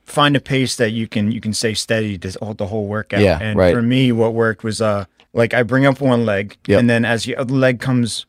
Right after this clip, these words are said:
Speaker 1: forward, it goes in front of it, and then I jump.
Speaker 2: Yes.
Speaker 1: And then so the other side would be the opposite foot.
Speaker 2: Right.
Speaker 1: There were some, like, as it got into the later rounds, I just
Speaker 2: Start
Speaker 1: started
Speaker 2: losing
Speaker 1: losing it. And
Speaker 2: concentration.
Speaker 1: so the same, if I knew if the same leg came up twice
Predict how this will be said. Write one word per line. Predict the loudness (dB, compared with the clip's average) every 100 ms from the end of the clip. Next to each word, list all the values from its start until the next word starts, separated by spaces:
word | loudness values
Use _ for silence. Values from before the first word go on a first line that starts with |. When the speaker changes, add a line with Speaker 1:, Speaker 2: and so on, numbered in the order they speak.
| -16
Speaker 1:
forward, | -4 -2 0 -2
it | -4
goes | -2 -2
in | -2
front | 0 2 2
of |
it, | 0 -4 _ _ -6
and | -2
then | -2
I | -2
jump. | -6 -12 -16 _
Speaker 2:
Yes. | 2 2 2 -4
Speaker 1:
And | -2
then | -2
so | 0 -2
the | 2
other | 0 2
side | 0 -2
would | -2
be |
the | -4 -2
opposite | -2 -4 -8 -8
foot. | -10 -12 _
Speaker 2:
Right. | 2 4
Speaker 1:
There | 4
were | 2
some, | 2 0 0
like, | 0 -2 _ _
as | -4 -2
it | 0
got | 2
into | 2 -2
the |
later | 0 2 2
rounds, | 0 0 0 -2 -8 _ -6
I | -4
just | -2 -4 -6 -8
Speaker 2:
Start | -8
Speaker 1:
started | -4 2 4 4
Speaker 2:
losing | 4 4
Speaker 1:
losing | 4
it. | 4
And |
Speaker 2:
concentration. | 2 2 0
Speaker 1:
so | 2
the | 0
same, | 2 2 0 0
if | -2 2
I | 2 2
knew | 2 2 4 2
if | 0
the | -2
same | 2 4 6
leg | 4 2
came | 0 -2
up | -2 -4
twice | -4 -4 -4 -10